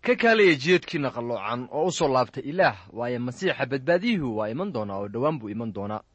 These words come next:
Dadkii qaarkii ayaa raacay Yoxane ama Yaxye Baabtiisihii, oo waxa uu ku baabtiisay webigii Urdun. Oo macnaha baabtiisku waxa uu ahaa dadku inay dembiyadoodii ka soo noqdeen oo ay Ilaah raaceen, taasi oo calaamad u ahayd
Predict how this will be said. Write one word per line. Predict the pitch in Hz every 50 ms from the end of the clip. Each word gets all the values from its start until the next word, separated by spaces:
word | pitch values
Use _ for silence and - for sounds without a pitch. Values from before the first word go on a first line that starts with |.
| _ _ _ _ _ _ _ _ _ _ _ -
Dadkii | 254 247 - - 247 240
qaarkii | 214 214 180 165 - - - 175 175
ayaa | 151 147 139 139 131 123
raacay | 110 107 120 117 104 101 117 131 131 127 123 123
Yoxane | 123 123 117 - - 127 143 156 165 151 123 107
ama | 107 107 113 120
Yaxye | 131 143 - 131 127 117
Baabtiisihii, | 107 98 113 110 - - 131 120 - - 196 151 120 104 101
oo | - - 123 147
waxa | 151 139 160 147
uu | 147
ku | - - 202
baabtiisay | 175 143 110 - - 120 107 - - 120 117 117 - _ -
webigii | 110 127 127 139 120 113 113
Urdun. | 101 160 175 151 120 107 92 - _ _ _ _ _ _ _ _ _ _ _ _ _ _ _ _ -
Oo | 202
macnaha | 208 196 196 240 254 220
baabtiisku | 185 156 185 - - - 220 180 - - - 160
waxa | 151 - - 135 127
uu | 120 120
ahaa | 117 113 131 127
dadku | 123 - - - - 120
inay | 117 113 110 113
dembiyadoodii | 113 117 135 139 135 175 214 220 185 147 120 117
ka | - 190 185
soo | - 156 123
noqdeen | 110 104 107 151 190 160 107 92 -
oo | 101
ay | 104 110 123
Ilaah | 131 151 135 113 98 -
raaceen, | - 110 110 101 113 127 117 104
taasi | - - 107 101 - -
oo | 123 98
calaamad | 90 98 107 117 131 165 175 143
u | 113
ahayd | 98 104 104 101 95